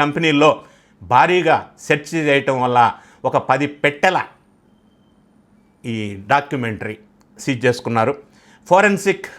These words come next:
అఫీషియల్స్‌ను కూడా విచారణ జరుగుతున్నప్పుడు పద్నాలుగు గంటల విచారణ, పదమూడు టీములు విచారణ చేసినప్పుడుగా ఆయన కూడా పిలిపించారు. అంటే అతి ముఖ్యమైన డాక్యుమెంట్స్ స్వాధీనం అయినట్టుగా తెలియ వస్తా ఉంది మనకి. ఈయనకు సంబంధించిన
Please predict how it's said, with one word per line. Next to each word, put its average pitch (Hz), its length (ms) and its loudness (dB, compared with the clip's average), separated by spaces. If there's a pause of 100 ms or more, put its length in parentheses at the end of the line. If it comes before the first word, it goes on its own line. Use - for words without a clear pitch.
(200)
అఫీషియల్స్‌ను 156 640 -2
కూడా 135 180 2 (380)
విచారణ 139 420 0
జరుగుతున్నప్పుడు 123 640 -2
పద్నాలుగు 120 400 0
గంటల 120 300 -4
విచారణ, 123 320 0 (140)
పదమూడు 120 320 -4 (100)
టీములు 143 320 0
విచారణ 117 280 -4 (100)
చేసినప్పుడుగా 113 540 -4 (200)
ఆయన 113 260 -6
కూడా 113 160 -6
పిలిపించారు. 139 460 2 (340)
అంటే 170 180 2 (640)
అతి 113 180 -6 (140)
ముఖ్యమైన 151 500 -2 (120)
డాక్యుమెంట్స్ 127 480 -2
స్వాధీనం 127 480 0
అయినట్టుగా 123 380 0 (220)
తెలియ 131 220 4 (360)
వస్తా 120 220 -2 (100)
ఉంది 113 180 -2
మనకి. 107 240 0 (380)
ఈయనకు 170 280 2
సంబంధించిన 170 440 0